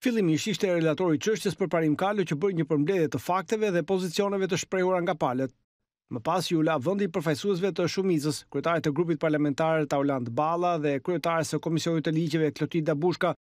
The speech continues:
që paraqiten arsyet që, sipas tyre, çuan në vendimin e parlamentit për shkarkimin e Kreut të Shtetit. Zoti Balla renditi, mes të tjerave, sjelljen e presidentit gjatë fushatës zgjedhore dhe shkeljen e neutralitetit në zgjedhje, cënimin e parimit të unitetit, nxitjen e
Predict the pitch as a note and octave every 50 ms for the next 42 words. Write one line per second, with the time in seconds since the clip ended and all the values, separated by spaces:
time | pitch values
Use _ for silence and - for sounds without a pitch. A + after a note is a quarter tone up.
0 | _ _ - A3 G3+ F#3 D3 C#3 - G#3 G#3+ G3 G#3+ F#3+ D#3 C3 - - A3+ A3+
1 | A3 G3 D#3+ - D#3+ D3 C3 A#2+ - G3+ G3 E3 - - A3+ G3+ F3+ - - G3+
2 | G3+ F#3+ F3 E3 D3+ F#3 F3+ D#3 F3 F3+ F3 E3+ D#3 - F#3 F#3 F3 D#3+ C#3 C3
3 | B2 D3+ C#3 - D3 B2 - - D3 A#2+ - D3+ C#3 D3 C#3+ C#3 - D3 C#3+ C#3
4 | C3 D3 - - E3+ D#3 C#3 D#3 D3 C3+ - _ _ _ _ _ _ _ _ _
5 | _ - C#3 C#3 D3+ C3 C#3+ B2+ D3 E3 F3 E3+ D#3 C#3+ C#3 C3 E3+ F3+ G3+ F#3+
6 | E3+ D#3 D3+ C3 - - D3 C#3 C#3 C3+ A#2+ - C3 B2 E3 E3+ F3+ F3+ E3 D#3+
7 | E3 D#3 - - F3+ E3+ E3 D#3+ D3+ C3+ - C#3+ A2 C#3 C#3 C#3+ D#3 D#3+ D3 D3+
8 | C3+ D3+ C#3+ A#2+ - C#3 A#2+ - D#3+ C#3 C#3 C3 A2 B2+ C3+ A#2+ C#3+ D#3 F3+ F3+
9 | F3 D3+ D3+ - - - D#3+ D#3 D#3 D#3+ D3+ D3+ D3+ C#3+ C#3 C3 C3 D3+ D#3+ D3+
10 | - D3 C#3 C3+ B2+ D#3+ D#3+ D3+ C#3 D3 A#2+ A#2 A2 A2 A2+ C3 F3 G3 G3 F#3
11 | F#3 F3+ D#3+ - _ _ _ _ - - B3 G#3+ G3 F#3 E3+ D3+ C#3 B2 C3 B2+
12 | C#3+ D#3+ E3+ F3 D#3 - E3 D3 C#3 C3+ C3 A#2+ A2+ - F#3 G3 G3+ G#3 G3 E3+
13 | E3 D3+ C#3 E3+ E3 E3 D3+ C3 B2 A#2+